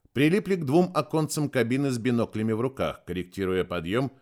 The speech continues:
в соответствии с указаниями специалистов. Пару раз с ними связывался Куницын,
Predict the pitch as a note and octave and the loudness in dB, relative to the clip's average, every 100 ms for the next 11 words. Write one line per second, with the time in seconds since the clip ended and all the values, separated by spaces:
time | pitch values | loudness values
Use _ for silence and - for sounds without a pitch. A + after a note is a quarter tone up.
0 | _ _ - A#2+ A#2 F#2 F2+ F2 - G2 | _ _ -6 0 0 2 -4 -4 -4 -4
1 | - A#2+ A#2+ F2+ C#2 C2+ C2+ C#2 - F#2+ | -4 -2 -2 -2 -4 -6 -8 -10 -10 -10
2 | - G2 C#2+ A1+ - - _ _ _ _ | -4 -4 -4 -8 -16 -20 _ _ _ _
3 | _ _ _ _ _ - A2 A2 G2 G2 | _ _ _ _ _ 0 2 2 2 0
4 | G#2+ - A2+ A2 G#2 G#2 A2 G2 G2 F#2+ | 0 -4 -4 -2 -4 0 0 0 -2 -4
5 | - F#2 A2+ C3+ B2+ - C#2+ | -6 -6 -2 -2 -2 -4 -10